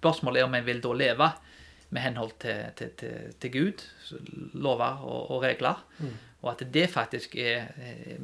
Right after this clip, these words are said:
Speaker 1: i s-, eh, det, det mest grunnleggende årsaken da til at folk avviser Gud. Det er ikke det at bevisene ikke er der. Så det er ikke et intellektuelt problem, det er først og fremst et, et åndelig og et moralsk problem.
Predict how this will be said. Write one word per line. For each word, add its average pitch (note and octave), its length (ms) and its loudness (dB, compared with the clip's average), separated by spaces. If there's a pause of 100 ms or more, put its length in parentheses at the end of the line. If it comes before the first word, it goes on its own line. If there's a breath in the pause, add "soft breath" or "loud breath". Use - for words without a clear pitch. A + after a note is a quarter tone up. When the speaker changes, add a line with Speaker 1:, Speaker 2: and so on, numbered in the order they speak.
(200)
Speaker 1:
i C#3+ 40 -4
s-, - 160 -6
eh, D3+ 520 2
det, D3+ 200 4
det D#3+ 80 0
mest E3 280 4
grunnleggende D#3 540 4
årsaken C#3 480 0
da A#2 100 -8
til A#2+ 140 -10
at A#2 60 -8
folk - 220 -6
avviser D3 420 -2
Gud. B2+ 180 -12
Det B2+ 80 -6
er B2+ 60 0
ikke D3+ 100 -4
det D3 100 2
at - 40 -10
bevisene B2 440 -4
ikke A#2 180 -6
er D3+ 60 0
der. D3 140 -6 (560 loud breath)
Så - 100 -10
det D3+ 80 4
er - 60 6
ikke D3+ 120 2
et D3 80 -4
intellektuelt D3 600 2
problem, A#2 380 -6
det A#2+ 120 -8
er - 20 -14
først - 180 -12
og - 60 -16
fremst A#2+ 260 -6
et, - 280 -10 (460 loud breath)
et B2+ 120 -2
åndelig D3 420 4
og B2+ 80 0
et - 80 -8
moralsk C3+ 460 -2
problem. A#2 380 -10